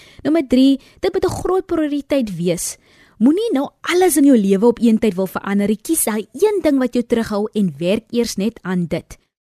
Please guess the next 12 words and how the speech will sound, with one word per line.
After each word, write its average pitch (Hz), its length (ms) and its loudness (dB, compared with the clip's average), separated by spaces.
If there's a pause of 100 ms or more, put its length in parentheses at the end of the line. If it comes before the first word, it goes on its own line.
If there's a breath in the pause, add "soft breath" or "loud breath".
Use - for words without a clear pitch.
(120)
Nommer 185 200 -2
vier, 311 420 0 (260 soft breath)
maak 262 360 -4
jou 262 160 2
eerste 294 340 -2
stap 262 260 -4 (100)
'n 226 100 -4 (100)
klein 247 300 0
stap. 175 300 -8 (400 soft breath)
Moet 240 200 4
nie 381 120 0
die 370 160 -2